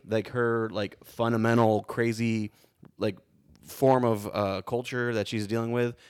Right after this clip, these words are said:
is getting too loosey-goosey, and she just wants to wipe out everybody who's, who's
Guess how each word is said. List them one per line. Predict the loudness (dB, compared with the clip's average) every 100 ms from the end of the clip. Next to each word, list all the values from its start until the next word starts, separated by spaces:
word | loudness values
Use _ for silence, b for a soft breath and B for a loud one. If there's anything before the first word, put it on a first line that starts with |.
| b
is | 0 0
getting | 2 2 2
too | -4 -2
loosey-goosey, | -2 -2 -4 -4 -4 -6
and | -6
she | -4
just | -4 -4
wants | -6
to | -4
wipe | -4 -2
out | -2 -4 -4
everybody | -2 0 0 0 0 0
who's, | -2 -2 -4 -10 b b b b _
who's | -2 -2